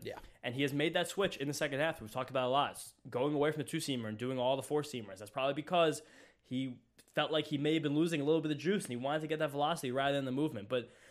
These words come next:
Speaker 2: literally, the softest ball that was put in play in that four-seamer on Wednesday night was a ninety-nine miles an hour off the bat.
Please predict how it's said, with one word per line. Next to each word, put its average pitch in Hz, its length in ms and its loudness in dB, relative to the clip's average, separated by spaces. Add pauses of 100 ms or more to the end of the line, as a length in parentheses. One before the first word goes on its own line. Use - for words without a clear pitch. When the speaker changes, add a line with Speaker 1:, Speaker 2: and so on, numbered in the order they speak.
(280)
Speaker 2:
literally, 156 320 4
the 127 120 -2
softest 185 540 2
ball 156 220 6
that 135 80 4
was 127 100 0
put 135 220 -4
in 127 40 -6
play 127 220 0
in 117 60 0
that 113 100 -2
four-seamer 117 640 -4 (180)
on 120 200 -2
Wednesday 117 240 -2
night 107 240 -4
was 110 160 -8
a 113 40 -6
ninety-nine 110 440 -4
miles 101 240 -8
an 107 60 -10
hour 95 180 -6
off 98 100 -10
the - 80 -16
bat. 78 220 -10